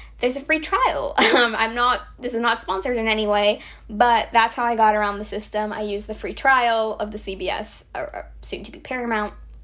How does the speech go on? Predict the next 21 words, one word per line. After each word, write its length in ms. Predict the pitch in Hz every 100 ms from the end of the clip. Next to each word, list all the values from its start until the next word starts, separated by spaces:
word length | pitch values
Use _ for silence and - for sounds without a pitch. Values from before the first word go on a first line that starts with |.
| -
uh, 200 | - - -
streaming 360 | - 233 220
service 420 | 226 214 214 214 - - - -
to 140 | - 208
watch 340 | 208 233 -
more 180 | 220 73
episodes 320 | - - -
of 60 | -
iCarly 720 | - - - - - - - -
when 160 | -
I 100 | -
was 140 | - 226
done 220 | 170 175
with 160 | 214 -
season 240 | - -
one 140 | -
and 100 | -
two 160 | - -
on 100 | 202
Netflix. 600 | 254 - - - - - - - - - - 247
Um, 440 | 247 240 240 240